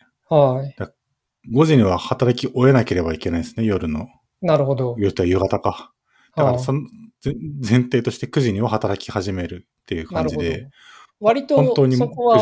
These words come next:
Speaker 2: 九時、五時で働いてます。
Speaker 1: へえ。なんかちゃんと九時に始めてるんだ。
Speaker 2: すごい余裕がない。
Speaker 1: へえ。
Speaker 2: で、それはいい質問で、えっと、
Speaker 1: はい。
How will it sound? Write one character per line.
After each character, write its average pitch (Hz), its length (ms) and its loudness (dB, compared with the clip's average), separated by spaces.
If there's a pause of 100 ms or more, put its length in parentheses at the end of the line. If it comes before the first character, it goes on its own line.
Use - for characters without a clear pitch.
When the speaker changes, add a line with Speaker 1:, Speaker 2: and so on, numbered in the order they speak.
Speaker 2:
九 135 60 0
時、 147 60 -8
五 123 200 0
時 120 120 4
で 120 80 4
働 110 380 0
い 92 60 -6
て 98 80 -4
ま 87 140 -6
す。 - 340 -20 (100)
Speaker 1:
へ 156 640 -4
え。 160 60 -16 (420)
な 220 100 0
ん 196 40 0
か 170 80 -6
ち - 80 -6
ゃ 220 80 4
ん 202 100 -2
と 208 100 -6
九 - 100 -6
時 180 120 -4
に 123 60 0
始 127 120 4
め 113 80 2
て 92 40 2
る 92 60 2
ん - 20 0
だ。 - 0 -
Speaker 2:
す - 0 -
ご 101 40 2
い - 20 4
余 107 80 6
裕 104 60 2
が 104 80 2
な 104 200 0
い。 92 220 -10 (640)
Speaker 1:
へ 139 400 -2
え。 139 40 -6
Speaker 2:
で、 135 60 -2
そ 139 140 2
れ 156 60 8
は 160 100 8
い 147 160 2
い 160 140 2
質 - 180 -4
問 95 220 0
で、 101 420 4 (160)
え - 60 0
っ 143 180 4
と、 95 320 -2
Speaker 1:
は - 80 -16
い。 - 40 -20